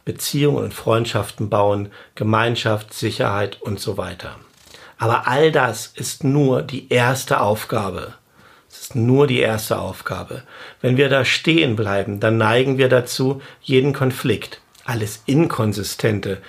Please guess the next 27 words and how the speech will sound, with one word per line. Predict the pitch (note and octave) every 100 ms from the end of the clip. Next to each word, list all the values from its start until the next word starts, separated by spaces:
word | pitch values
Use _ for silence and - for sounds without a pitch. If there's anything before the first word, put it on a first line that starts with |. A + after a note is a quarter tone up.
| -
jedes | - B2+ B2+ - B2
Leiden | A2+ A#2 C3 B2
und | G2+ G#2+
alle | B2+ A#2+
Dunkelheit | A#2 C3 C3 A2+ A2
zu | A2+
vermeiden, | - A2+ G#2+ G#2 A#2 D#3 G#3 - - - _ - -
und |
dann | A2+ A2
verpassen | A#2 A2 A#2+ A#2+ A#2
wir | B2 A#2+
Gelegenheit | G#2+ G2+ G#2+ B2 G#2+ G#2+
für | -
Transformation. | - G#2 G2+ A2+ G#2+ G2+ - G2 F#2 - _ _ _ _ _ _ _ - - -
Das | B2 - -
Ego | D3 E3+ C3+ A2+
denkt | A2 A2 B2+ B2+
dann, | A2 G#2+ C#3+ D3 - -
dass | - -
Unordnung | - E3+ F#3 - A2 A2 C3
oder | - A2+
der | A2 G#2
Wandel | G#2 B2+ C3 B2 -
immer | F3 F3
vermieden | E3 C#3 C3+ D3+ C3+
werden | G2 G2 G2+
müssen. | G2 F2+ - F2